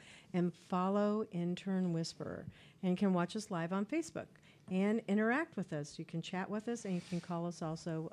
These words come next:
um, four oh seven, five eight two, two nine zero six and ask us questions. One time that happened.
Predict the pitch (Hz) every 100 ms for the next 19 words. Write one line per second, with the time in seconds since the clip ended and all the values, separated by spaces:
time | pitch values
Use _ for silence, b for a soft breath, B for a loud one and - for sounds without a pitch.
0 | 151 147 151 151 240 226 190 - 196 196
1 | 196 202 B B - 185 196 202 202 -
2 | 185 180 175 170 - 226 196 180 175 170
3 | 165 165 - 165 - - B B - 170
4 | - 156 185 - 170 165 - 165 - 147
5 | 151 - 233 240 247 226 196 196 175 -
6 | - -